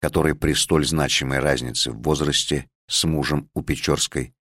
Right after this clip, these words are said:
непременно должен был иметься. Может статься,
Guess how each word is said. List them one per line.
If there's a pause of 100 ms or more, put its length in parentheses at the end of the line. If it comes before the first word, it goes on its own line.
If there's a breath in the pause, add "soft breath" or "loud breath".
(280)
непременно (440)
должен
был
иметься. (1300)
Может
статься,